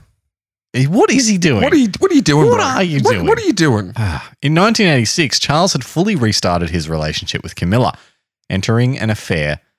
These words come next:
Speaker 1: with her that would eventually become a formal relationship after the divorce to Diana.
Speaker 2: Mm.
Speaker 1: In the more icky of things that we've heard in this podcast, Charles had some tapes of phone calls to Camilla leaked from during his time married to Diana,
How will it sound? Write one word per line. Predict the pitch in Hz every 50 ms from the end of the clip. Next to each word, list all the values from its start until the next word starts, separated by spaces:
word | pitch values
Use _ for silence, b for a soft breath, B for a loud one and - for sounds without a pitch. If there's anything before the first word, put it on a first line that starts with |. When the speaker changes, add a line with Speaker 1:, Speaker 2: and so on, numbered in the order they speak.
| _ _ _ _ -
Speaker 1:
with | 127 139 - - -
her | 78 71 69 71 - _ _ _
that | - -
would | 101 101
eventually | 95 107 120 127 - - 123 117
become | 117 120 - 101 90 92
a |
formal | - - - 85 80 82 85 85
relationship | 82 78 73 73 - - - - - - - - - _ _ -
after | 80 78 80 - -
the | 87 90
divorce | 80 78 80 80 78 71 - 82 - - - - _ _ -
to | - 76 71 73 -
Diana. | - 73 73 78 87 98 90 - - _ _ _ _ _ _
Speaker 2:
Mm. | 110 113 110 104 95 - _ _ _ _ _ _ _ _ _ _
Speaker 1:
In | - 101 107 110 110 107 -
the | - 95 110 113
more | 113 113 117 127 139 143 - -
icky | 147 147 139 - - 110 87 76 - -
of | 90 87 85
things | - - 87 82 82 82 78
that | - -
we've | 87 82 80 -
heard | 87 87 87 85
in | 90 90
this | 95 113 113 -
podcast, | - - 160 156 147 - - - - - 104 123 - - - b b b b b b b _
Charles | - - 123 113 127 147 -
had | - 92 92
some | - - 101 101
tapes | - - - 135 147 131 - - - -
of | - 107 92
phone | - - 113 117 131 147
calls | - - 104 90 82 -
to | -
Camilla | - - 85 85 82 76 78 80
leaked | 78 82 95 113 123 - - - - _
from | - - 131 123 110
during | 92 85 80 80 80 82
his | 90 85 -
time | - - 73 73 76 73 71
married | 71 69 69 71 73 73
to | - 82
Diana, | 73 - 73 76 82 95 110 98 76 71